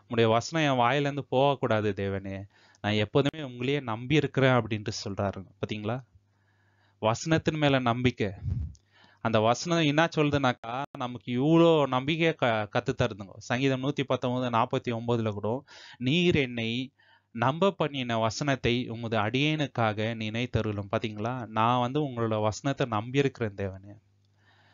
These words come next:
அந்த, அதை எப்போதுமே எனக்கு நினைவு தாருங்கோ அப்படின்றாருங்க.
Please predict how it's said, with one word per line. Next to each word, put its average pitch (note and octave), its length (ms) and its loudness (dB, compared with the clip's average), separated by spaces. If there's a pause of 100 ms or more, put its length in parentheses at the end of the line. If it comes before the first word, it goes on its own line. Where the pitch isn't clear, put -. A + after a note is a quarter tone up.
(320)
அந்த, B2+ 480 2
அதை A#2+ 320 2
எப்போதுமே E3 560 2
எனக்கு D#3 300 -2
நினைவு C#3+ 560 0
தாருங்கோ G#2+ 520 0
அப்படின்றாருங்க. G2+ 680 -6